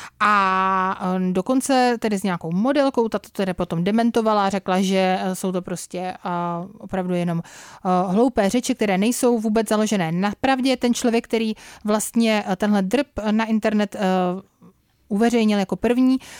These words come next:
tak, eh, ten se taky omluvil, řekl, že vůbec nechtěl vlastně spustit tuhle lavinu a že to asi teda není pravda,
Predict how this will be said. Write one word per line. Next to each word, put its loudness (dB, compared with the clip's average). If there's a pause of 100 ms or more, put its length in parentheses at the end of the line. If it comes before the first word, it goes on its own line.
(120)
tak, -4
eh, 2
ten -2
se -6
taky -4
omluvil, 4
řekl, -2
že 0
vůbec -2
nechtěl -2
vlastně -4
spustit -4
tuhle 2
lavinu 2
a -2
že -2
to -2 (520)
asi -4
teda 0
není 0
pravda, 0